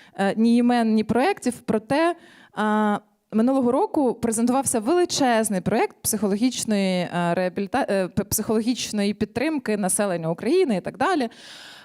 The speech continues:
А, і, значить, е, я десь в Фейсбучику, я не, не знала, що можна двома, двома повідомленнями, коментарями в Фейсбуці, е, викликати таки-, такий, таку цікавість до себе. Я наступні чотири години розмовляла по телефону.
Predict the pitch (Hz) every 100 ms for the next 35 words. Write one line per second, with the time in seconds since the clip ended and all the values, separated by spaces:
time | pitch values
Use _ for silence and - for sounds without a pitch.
0 | - 240 233 233 226 226 - 226 240 247
1 | 269 - - 208 202 - 214 320 277 269
2 | - 247 208 202 349 269 - 202 - 226
3 | 294 220 254 247 262 185 202 190 196 180
4 | 180 202 - 185 214 208 202 - 190 196
5 | 202 190 185 175 175 - 233 233 - 202
6 | 170 175 196 190 170 208 - 160 - -
7 | - - 185 180 226 233 220 196 196 -
8 | - - 208 - - 226 233 - _ 208
9 | 233 - 226 214 180 180 170 185 277 330
10 | 226 190 208 214 214 220 - 262 240 214
11 | - 220 - 220 208 196 190 269 285 240
12 | 190 185 190 208 214 190 185 - 180 185
13 | - 147 - 170